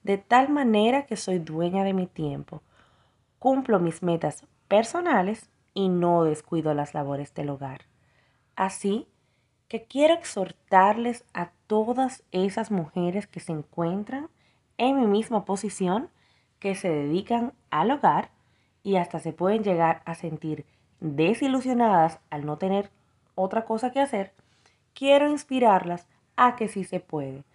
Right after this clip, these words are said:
sí se puede tener éxito y sí se pueden lograr esas metas personales que son tan importantes para nosotras. En mi caso, yo incursioné en la industria de bienestar y salud,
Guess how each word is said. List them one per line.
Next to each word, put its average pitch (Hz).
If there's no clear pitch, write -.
sí -
se 277
puede 180
tener 165
éxito 151
y 196
sí 285
se 277
pueden 185
lograr 175
esas 240
metas 185
personales 240
que 180
son 170
tan 208
importantes 220
para 165
nosotras. 151
En 240
mi 254
caso, 233
yo 185
incursioné 233
en 240
la 226
industria 214
de 180
bienestar 156
y 156
salud, 214